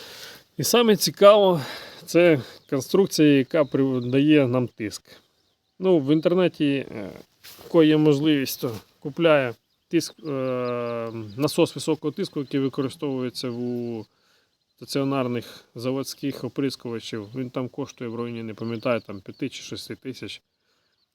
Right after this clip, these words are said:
От, я пішов іншим шляхом, подумав, зобразив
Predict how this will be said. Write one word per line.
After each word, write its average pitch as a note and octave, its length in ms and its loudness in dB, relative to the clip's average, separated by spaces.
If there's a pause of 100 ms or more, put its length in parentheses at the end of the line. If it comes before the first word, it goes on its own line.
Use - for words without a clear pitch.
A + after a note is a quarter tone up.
(120)
От, F#2+ 280 -14
я D3+ 300 -4 (840)
пішов C3 440 -4 (880)
іншим C#3 320 -6
шляхом, C#3 520 -2 (1040)
подумав, D3 600 -2 (2000)
зобразив C3 720 -4